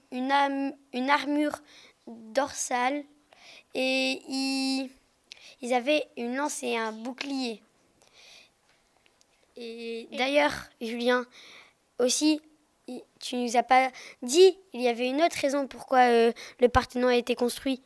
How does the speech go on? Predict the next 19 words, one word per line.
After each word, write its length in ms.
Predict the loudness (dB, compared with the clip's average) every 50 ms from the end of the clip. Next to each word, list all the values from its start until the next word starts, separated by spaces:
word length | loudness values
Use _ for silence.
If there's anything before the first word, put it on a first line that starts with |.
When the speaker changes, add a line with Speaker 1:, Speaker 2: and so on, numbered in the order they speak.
| _ _ _ _ _ _ _ _
Speaker 2:
C'était 260 | -20 -14 -10 -10 -6
pour, 200 | -2 0 2 2
euh, 240 | 4 2 2 0 0
m-, 200 | -2 -2 -4 -6 -8
montrer 460 | -10 -8 -6 -6 -6 -4 -2 0 2
la 180 | 2 2 2 0
puissance 500 | -2 -6 -6 -4 -2 -2 -2 -2 -4 -6 -10 -16 -20 -8
d'Athènes. 720 | -2 -2 -2 -2 -2 0 0 0 0 0 -2 -6 -6 -8 _ _ _ _ _ _ _ _ -6
Et, 160 | -4 -2 -2 -2
euh, 520 | -2 -4 -4 -6 -8 -10 -10 -12 -12 -14 -16
bah, 280 | -16 -18 -16 -16 -16 -18 -20 -20 -20 -20 _ _ _ _ -4
et, 240 | -2 -2 -2 -2 -4
euh, 220 | -6 -8 -10 -14 -16 _ _ _ _ -20 _ -16 -10
comme 120 | -8 -8 -6
ça, 160 | -4 -4 -4
les 200 | -4 -4 -4 -4
autres 200 | -4 -4 -4 -8
cités, 360 | -8 -6 -2 0 2 2 2
euh, 180 | 0 -4 -6